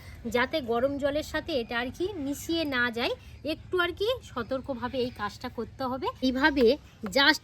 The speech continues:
আমি দু মিনিটের মতো রেখে দিয়েছিলাম। আর জাল কিন্তু একদম পুরো low to medium আঁচেই রাখতে হবে। এই দেখুন, just দেড় থেকে দু মিনিটের মধ্যে কত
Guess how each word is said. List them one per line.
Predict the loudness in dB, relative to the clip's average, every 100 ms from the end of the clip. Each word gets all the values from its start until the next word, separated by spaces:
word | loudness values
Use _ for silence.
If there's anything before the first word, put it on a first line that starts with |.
| 6
আমি | 6
দু | 4 4
মিনিটের | 6 6 4 2
মতো | 2 0 4
রেখে | 4 6 4
দিয়েছিলাম। | 6 4 6 6 6 2 -8 -2
আর | 0 0 -2
জাল | 0 6 6 6
কিন্তু | 4 6 6 4 0
একদম | -2 4 4 4
পুরো | 6 6 8 6
low | 4 6
to | 4 6
medium | 4 4 6
আঁচেই | 4 4 4 4
রাখতে | 4 0 0 0
হবে। | 2 4 4 2 -6 -10 4
এই | 6
দেখুন, | 8 6 6 4 4 6
just | 10 10 6 -8 -10 -18 -12 -2 4
দেড় | 6 6 2
থেকে | 4 4
দু | 2 0
মিনিটের | 2 2 4 2
মধ্যে | 2 -2 2 4 4 -4 -12 -2
কত | -2 -2